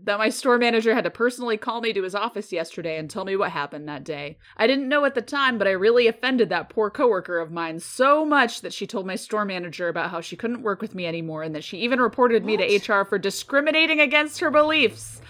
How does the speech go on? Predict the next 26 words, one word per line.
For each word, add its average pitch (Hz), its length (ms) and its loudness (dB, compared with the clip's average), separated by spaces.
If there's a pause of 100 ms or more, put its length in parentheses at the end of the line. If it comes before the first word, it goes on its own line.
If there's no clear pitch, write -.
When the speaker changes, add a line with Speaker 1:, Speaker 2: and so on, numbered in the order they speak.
(160)
Speaker 2:
What? 494 500 0 (340)
Speaker 1:
And 214 100 0
apparently 226 540 6
I 330 80 6
caused 220 340 2
enough 196 220 -2
mental 190 320 -4
damage 160 480 -6
that - 100 -8
she - 140 -8
couldn't 262 220 0
even 247 180 4
go 254 120 6
back 254 240 6
to 269 80 -6
work 269 220 2
due 202 120 2
to 185 80 -4
how 185 100 -2
much 180 180 -4
I 175 60 -2
humiliated 170 680 -4
her 160 280 -4 (240)
over 175 240 0
chocolate 156 420 -6
milk. 147 400 -8